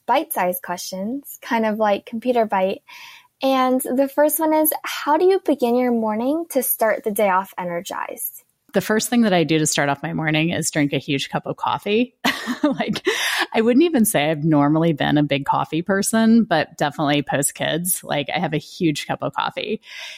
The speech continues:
Speaker 2: And then the next thing that I do is, is I am obsessed with this type of Pilates called Legree Pilates. Like,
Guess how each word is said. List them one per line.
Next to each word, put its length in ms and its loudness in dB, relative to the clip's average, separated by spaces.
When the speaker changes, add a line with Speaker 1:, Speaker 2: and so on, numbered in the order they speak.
Speaker 2:
And 180 2
then 180 2
the 120 4
next 500 2
thing 440 2
that 140 2
I 120 2
do 600 2
is, 280 2
is 220 -4
I 140 0
am 200 4
obsessed 1160 0
with 300 -2
this 220 0
type 260 -2
of 120 0
Pilates 720 0
called 360 -2
Legree 920 0
Pilates. 760 4
Like, 260 2